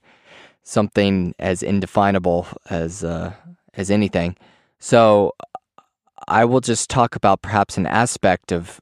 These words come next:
of love, which, which might be, I don't know, talked about in terms of connection or relation. Even trying to strip away some of the intense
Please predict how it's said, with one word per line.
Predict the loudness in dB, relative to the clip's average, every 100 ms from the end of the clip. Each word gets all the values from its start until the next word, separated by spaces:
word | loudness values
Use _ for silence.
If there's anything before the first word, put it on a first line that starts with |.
| -10
of | -10 -4
love, | -2 -2 -4 -12 -20 -10
which, | -8 -6 -8 -8 -16 _ _ _ _ _ _
which | -8 -6
might | -2 0 0 -2 _
be, | -6 -4 -4 -6 -10 _ _ _ _ _ _ _ _ _ _ _ _ _ -20 -20 _
I | -4
don't | 0
know, | 2 2 -2 -12
talked | -2 -2 0
about | 0 2 2
in | -2
terms | -4 -2 0 0
of | -4 -6
connection | -2 0 0 -2 0
or | 0 0
relation. | 0 0 0 -6 -10 -16 _ _ _ _ _ _ -20 _ _ _ _ _ _ -20 -20 -20 -10
Even | 0 2 4 2
trying | 2 2 2 0
to | -2 -2
strip | -2 -4 -2
away | 2 2 2
some | 0 -2
of | -2 -2
the | -4 -2 -4 -4
intense | -8 -8 -2 0 0 -2 -8 -10